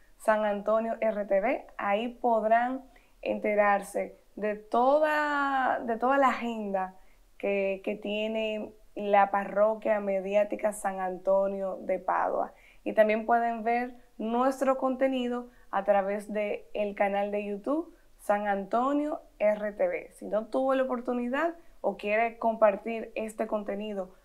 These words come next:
a un hermano que no pudo ver el programa, puede acceder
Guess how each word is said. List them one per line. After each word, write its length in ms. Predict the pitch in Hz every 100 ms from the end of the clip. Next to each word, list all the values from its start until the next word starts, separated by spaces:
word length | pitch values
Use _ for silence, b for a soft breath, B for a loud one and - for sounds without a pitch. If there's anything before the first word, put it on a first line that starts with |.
| b
a 120 | 196
un 140 | 208
hermano 440 | 220 220 220 208 196
que 100 | 202
no 160 | 208
pudo 280 | 208 226 214
ver 120 | 208
el 120 | 208 208
programa, 540 | 202 202 254 285 285 b b -
puede 340 | 226 240 240 -
acceder 720 | 220 - 214 208 240 285